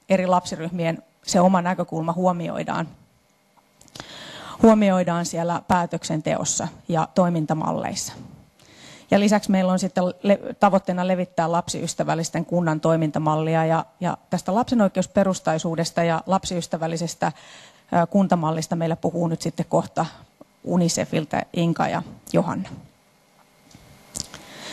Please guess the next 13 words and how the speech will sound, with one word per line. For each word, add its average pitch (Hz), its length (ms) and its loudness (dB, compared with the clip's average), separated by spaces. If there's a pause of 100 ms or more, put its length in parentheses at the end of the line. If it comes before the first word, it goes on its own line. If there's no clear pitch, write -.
(340)
Ja 214 60 6
sitten 269 240 4
meillä 185 160 4
on 180 60 -2
tää 175 180 4
lapsivaikutusten 180 680 -2
arviointikokonaisuus. 185 1200 0 (800)
Ideana 202 380 6
tosiaan 190 460 0
se, 185 260 0 (160)
että, 175 420 -2 (880)
mm, 196 460 4
päätöksiä 208 720 4